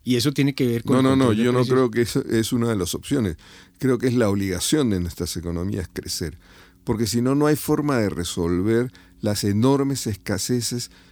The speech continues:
Speaker 2: que tenemos en términos de bienes y servicios para la gran parte de la población, sino para toda la población.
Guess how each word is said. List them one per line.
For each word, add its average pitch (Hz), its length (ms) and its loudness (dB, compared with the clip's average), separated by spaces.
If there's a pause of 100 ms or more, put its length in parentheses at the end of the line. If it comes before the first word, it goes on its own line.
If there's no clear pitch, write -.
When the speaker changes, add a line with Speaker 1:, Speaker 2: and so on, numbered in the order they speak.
(160)
Speaker 2:
que 104 140 0
tenemos 113 720 0
en 98 160 -4
términos 110 500 -2
de 95 60 -2
bienes 104 380 -2
y 107 60 -6
servicios 95 800 -6 (640)
para 98 200 -2
la 85 180 -6 (220)
gran 113 240 0
parte 110 360 -4
de 92 60 0
la 71 100 -4
población, 82 480 -4
sino 107 300 -2
para 92 180 -4
toda 113 240 0
la 90 140 0
población. 90 580 -4